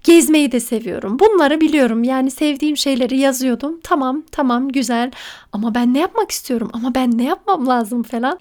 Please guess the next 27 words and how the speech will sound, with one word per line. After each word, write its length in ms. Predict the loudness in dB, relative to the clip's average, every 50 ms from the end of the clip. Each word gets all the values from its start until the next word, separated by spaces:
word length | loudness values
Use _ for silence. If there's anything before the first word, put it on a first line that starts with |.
| -4
Yine 300 | 0 2 4 4 2 2
de 160 | 0 -2 -2 -2
bu 100 | -4 -4
sorular 720 | -2 -2 -2 0 0 0 0 2 2 0 0 -2 -8 -16 _ _ -4
asla 460 | -2 -2 -2 -4 -4 -2 0 2 2
rahat 320 | 2 2 0 -2 -6 -6 -4
bırakmadı 500 | -2 -2 -2 -4 -6 -8 -6 -4 -2 -2
beni. 240 | 0 -2 -2 -4 -10 -14 _ _ _ _ _ _ -10 -4
Derken 800 | 2 4 6 6 6 4 2 0 0 2 2 2 2 0 -2 -8 -16 -18 -14 _ 0
ne 80 | 2 4
yaptım 440 | 4 2 2 0 -6 -4 -2 0
ben 220 | 0 0 0 0 0
de? 180 | 0 0 2
Bir 200 | 2 0 0 0 -4 _ -4
anket 460 | -2 -2 -2 -2 -2 -4 -4 -4 -4
hazırladım. 600 | -6 -4 -2 -4 -4 -4 -4 -6 -4 -4 -2 0
Benim 360 | 0 2 2 2 2 0 0 -4 -8 0
ofisteki 800 | 0 0 0 2 -2 -2 -2 -2 -2 -2 -2 -2 -2 -2 -2 -2
oda 240 | 0 0 2 2 4
arkadaşlarım 720 | 2 2 2 0 -2 -2 -2 -2 -2 -2 -4 -2 -2 -2 -4
çok 380 | -2 2 2 2 2 2 0
iyi 160 | -2 0 0
bilir 260 | 0 -2 -2 -2 -2 -2
benim 220 | -2 0 0 0
o 80 | 0 -2
sancılı 640 | -2 -2 0 2 2 2 2 0 0 0 0 0
dönemlerimi. 720 | 0 0 0 2 2 0 0 0 0 0 0 0 0 -2